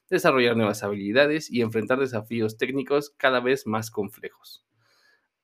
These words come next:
Ansiedad, depresión, bipolaridad son algunos de los padecimientos más comunes. Algunos los tenemos diagnosticados, otros no lo quieren averiguar.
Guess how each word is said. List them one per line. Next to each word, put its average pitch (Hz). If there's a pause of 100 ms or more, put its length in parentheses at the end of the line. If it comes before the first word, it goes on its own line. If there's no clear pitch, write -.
(120)
Ansiedad, 135 (200)
depresión, 127 (280)
bipolaridad 117 (180)
son 156
algunos 151
de 147
los 117
padecimientos 120
más 117
comunes. 101
Algunos 135
los 113
tenemos 113
diagnosticados, 113
otros 139
no 127
lo 127
quieren 113
averiguar. -